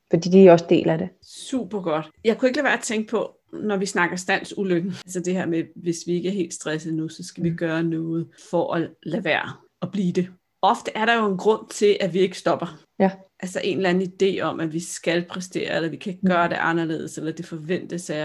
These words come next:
Speaker 2: os, eller sådan noget.
Speaker 1: Mm.
Speaker 2: Hvad vil du sige til den del af os, der tror på det?
Speaker 1: Ja, det er jo, altså det, det kræver faktisk et, en ændring af ens mindset og ens vaner.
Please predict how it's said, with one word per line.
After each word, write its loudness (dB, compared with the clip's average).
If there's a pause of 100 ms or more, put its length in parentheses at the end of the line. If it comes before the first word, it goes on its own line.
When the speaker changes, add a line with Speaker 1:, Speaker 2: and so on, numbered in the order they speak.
Speaker 2:
os, -10
eller -8
sådan -12
noget. 0
Speaker 1:
Mm. -10
Speaker 2:
Hvad 0
vil -2
du -2
sige -6
til -6
den -2
del -2
af -2
os, -4
der -12
tror -8
på -8
det? -4 (380)
Speaker 1:
Ja, 8 (280)
det 10
er 6
jo, 10
altså 4
det, 6
det 2
kræver 6
faktisk -4
et, 4 (120)
en 2
ændring 4
af 2
ens -2
mindset 0
og 2
ens 0
vaner. 4